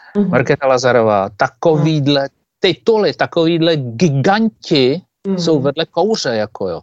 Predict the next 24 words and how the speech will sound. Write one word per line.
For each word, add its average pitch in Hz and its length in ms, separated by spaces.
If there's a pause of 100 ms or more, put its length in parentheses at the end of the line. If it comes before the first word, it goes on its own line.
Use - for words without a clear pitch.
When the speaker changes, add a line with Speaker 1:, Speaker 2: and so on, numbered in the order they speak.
Speaker 1:
Mhm. 160 480 (200)
Speaker 2:
To 127 60
prostě 156 360
byly 202 180
filmy, 175 360
na 160 80
který 156 240
já 147 140
jsem 160 340
v - 40
sedmdesátých 156 720
letech 143 240
s 127 60
Vávrou 120 360
chodil, 127 540
místo 131 400
výuky 135 440
na 135 160
stavárně 117 680
jsme 127 160
chodili 139 340
tajně 135 400
do 127 100
těchhle 135 340